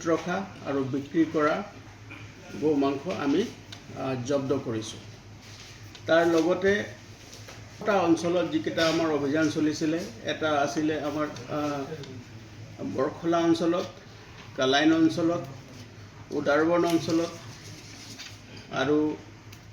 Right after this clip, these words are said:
আহ, সদৰ থানাৰ, আহ, শিলচৰ অঞ্চলত, ধলাই অঞ্চলত আৰু লখিমপুৰ অঞ্চলত। এই ছটা অঞ্চলত আমাৰ সেই বিশেষ সূত্ৰৰ খবৰ ভিত্তিত আমি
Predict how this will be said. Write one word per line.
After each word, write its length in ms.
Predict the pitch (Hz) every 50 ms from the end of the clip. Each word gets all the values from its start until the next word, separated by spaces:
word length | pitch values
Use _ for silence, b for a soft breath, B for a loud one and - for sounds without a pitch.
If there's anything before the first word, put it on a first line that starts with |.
| - - - - - - - - - - - - - - -
আহ, 320 | - 131 131 135 131 131 -
সদৰ 260 | 131 131 156 160 165 - -
থানাৰ, 340 | 175 175 180 180 180 196 208
আহ, 760 | 202 - - - 139 139 139 139 139 139 135 131 - - 101
শিলচৰ 440 | - - 147 139 135 131 160 160 160
অঞ্চলত, 440 | 160 160 156 - 170 165 170 175 175 - - - - - - - - - - - - - - - 135 135 135 -
ধলাই 360 | 147 139 147 156 160 170 180
অঞ্চলত 460 | 175 170 165 160 175 165 170 180 185 - - - - -
আৰু 160 | - 143 160
লখিমপুৰ 520 | 156 151 143 139 - - 143 - 147 139 127
অঞ্চলত। 340 | 120 117 - 117 104 110 110 - -
এই 180 | - 165 190 202
ছটা 440 | 196 - - 160 151 151 160 165 165
অঞ্চলত 460 | 156 151 147 - 151 151 156 151 151
আমাৰ 260 | 143 139 147 147 143
সেই 240 | 135 139 143 147 147 - B B B B B B B B -
বিশেষ 340 | 123 135 - - 160 156 - - - -
সূত্ৰৰ 540 | 147 127 107 104 - 143 143 147 147 151 143 - - - - - - - -
খবৰ 300 | 147 135 139 147 147 147 135 131
ভিত্তিত 360 | 139 131 - - 160 151 -
আমি 360 | 139 135 135 139 143 - -